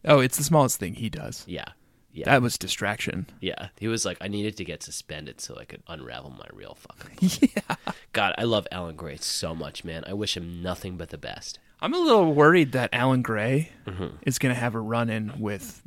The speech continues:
Speaker 1: Shannon Kilborn.
Speaker 2: Oh, fuck.
Speaker 1: Shannon Kilborn will be sent to take care of this menace.
Speaker 2: Take him down.
Speaker 1: Alan Gray.
Speaker 2: Well, this is the thing. Alan Gray, right? He, he exists between the light and the dark.
Speaker 1: Oh, yeah. <laughs>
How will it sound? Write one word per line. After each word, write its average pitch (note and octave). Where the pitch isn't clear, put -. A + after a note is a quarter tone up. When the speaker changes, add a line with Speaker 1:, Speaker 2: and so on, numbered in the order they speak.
Speaker 1:
Shannon A#2
Kilborn. -
Speaker 2:
Oh, -
fuck. -
Speaker 1:
Shannon C#3
Kilborn A2
will G2+
be G#2
sent -
to -
take -
care G#2
of -
this -
menace. A2
Speaker 2:
Take G2+
him F2+
down. E2+
Speaker 1:
Alan F#2+
Gray. G2
Speaker 2:
Well, D#3+
this F#3
is F#3+
the -
thing. A#2+
Alan B2+
Gray, G#2
right? E2+
He, A2
he G#2+
exists G#2+
between F#2
the F2+
light D#2
and E2
the D2
dark. -
Speaker 1:
Oh, C#3+
yeah. C3
<laughs> G3+